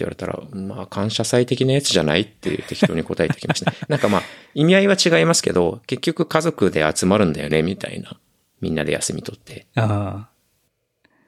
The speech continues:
Speaker 2: まあ、ちゃんと説明するとなんか、あれですけどね。
Speaker 1: そうそう。あの、ご先祖様が帰ってくるんだよ、みたいな、まあ話はするんですけど。
Speaker 2: うん。
Speaker 1: まあ、サンクスギビングはまあ、収穫に感謝して、で、結局やるのは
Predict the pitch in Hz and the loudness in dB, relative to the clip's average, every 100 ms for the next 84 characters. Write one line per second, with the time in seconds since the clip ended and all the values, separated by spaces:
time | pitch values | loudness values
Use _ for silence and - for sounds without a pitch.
0 | _ _ - 110 - - - 156 196 185 | _ _ -8 -8 -8 -14 0 2 4 2
1 | 170 170 165 165 156 151 143 131 101 90 | 2 4 4 4 4 4 4 4 -2 -4
2 | - _ _ _ _ _ _ _ _ _ | -12 _ _ _ _ _ _ _ _ _
3 | _ - 104 104 - 90 92 95 - - | _ -8 -6 -6 -10 -12 -12 -12 -12 -10
4 | - - - _ _ _ - 98 90 92 | -8 -10 -12 _ _ _ -2 0 2 0
5 | 107 110 98 90 80 78 113 107 - 92 | 2 2 2 2 0 0 0 0 0 2
6 | 85 78 85 82 82 78 78 95 87 90 | 2 2 2 2 0 0 0 -2 -2 0
7 | - 78 - 87 78 76 - 78 73 - | 0 0 2 2 0 -2 -4 -2 -2 -4
8 | - 107 104 - _ _ _ - 110 98 | -4 -2 -4 -8 _ _ _ -6 -2 -2
9 | - 135 139 - - 143 139 143 147 101 | 0 0 0 0 0 2 2 4 2 4
10 | 82 92 - _ - 87 80 80 76 82 | 2 -2 -12 _ -4 0 0 0 0 0
11 | 73 - - - - - - 92 78 - | -2 -4 -6 -4 -6 -8 -4 0 0 -2
12 | _ _ _ _ _ _ _ _ - 135 | _ _ _ _ _ _ _ _ -2 -2
13 | 175 160 151 160 151 87 78 - | 0 4 4 4 4 2 0 -4